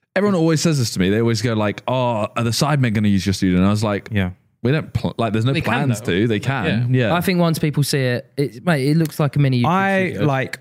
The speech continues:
Speaker 2: I would love for the Sidemen to have their own dedicated space. Like, I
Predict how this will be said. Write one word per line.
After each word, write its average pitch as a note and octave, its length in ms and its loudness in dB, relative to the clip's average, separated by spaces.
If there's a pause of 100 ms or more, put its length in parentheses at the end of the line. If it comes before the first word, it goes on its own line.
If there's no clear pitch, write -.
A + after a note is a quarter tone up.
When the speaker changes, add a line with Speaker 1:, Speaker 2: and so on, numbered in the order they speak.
Speaker 2:
I E3 140 0
would F3 180 2
love B2 360 0
for B2 100 -2
the G#2+ 100 0
Sidemen G#2+ 460 -2
to G#2 80 -2
have G2+ 200 -2
their G#2+ 220 2
own B2 120 0
dedicated A2+ 520 -2
space. - 680 -6 (300)
Like, A2 140 0
I B2+ 80 0